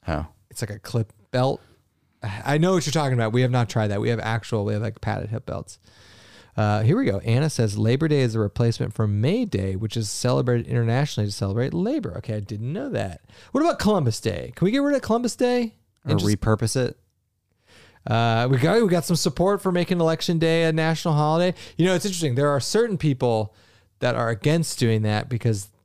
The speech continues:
Speaker 2: it will increase the amount of people that vote. Um, if, if,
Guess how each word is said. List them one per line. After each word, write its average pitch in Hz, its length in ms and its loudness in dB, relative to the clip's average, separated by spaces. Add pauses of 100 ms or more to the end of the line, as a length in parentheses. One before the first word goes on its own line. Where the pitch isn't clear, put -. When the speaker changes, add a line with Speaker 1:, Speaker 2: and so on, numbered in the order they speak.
(380)
Speaker 2:
it 135 160 -4
will 147 560 4
increase 135 560 2
the 123 100 0
amount 113 240 2
of 107 60 -4
people 110 240 -2
that 92 120 -6
vote. 98 340 -6 (220)
Um, 98 360 -4
if, 117 240 -6
if, 151 160 0